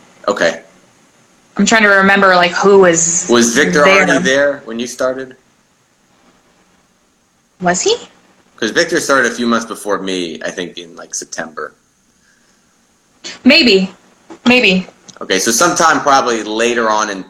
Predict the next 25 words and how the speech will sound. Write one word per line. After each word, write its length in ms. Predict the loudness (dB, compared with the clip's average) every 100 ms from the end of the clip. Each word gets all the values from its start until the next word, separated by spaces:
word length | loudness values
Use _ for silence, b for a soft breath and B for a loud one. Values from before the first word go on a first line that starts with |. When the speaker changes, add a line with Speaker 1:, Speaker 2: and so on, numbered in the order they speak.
| -16
Speaker 1:
in 120 | -16
twenty 260 | -8 -6 -6
seventeen, 720 | -4 -4 -6 -10 -10 -10 -14 -12
you, 200 | -14 -14
you 120 | -16
started. 320 | -10 -4 0 2
Speaker 2:
Yeah. 260 | 2 0 B B B
Speaker 1:
How 220 | -4 0
did 160 | 0 2
it 60 | 2
Speaker 2:
Yeah. 200 | 2 0
Speaker 1:
feel, 640 | -6 -4 -2 -4 -8 -12 _ _ _ _ _ _ _ _ -6
uh, 320 | -2 -2 -4
how 220 | -4 -4
did 140 | -4 -6
you 100 | -12
feel 280 | -6 -6
grappling 560 | -4 -2 -2 -2 -8 -8
after 840 | -10 -10 -10 -8 -8 -10 -12 _ _ _ _ _ -16
two 240 | -10 -8
years 520 | -4 -2 -2 -4 -6
of 160 | -10 -8
not 540 | -2 0 0 -6 _ -8
training 420 | -4 -4 -6 -6
regularly? 600 | -6 -6 -6 -6 -8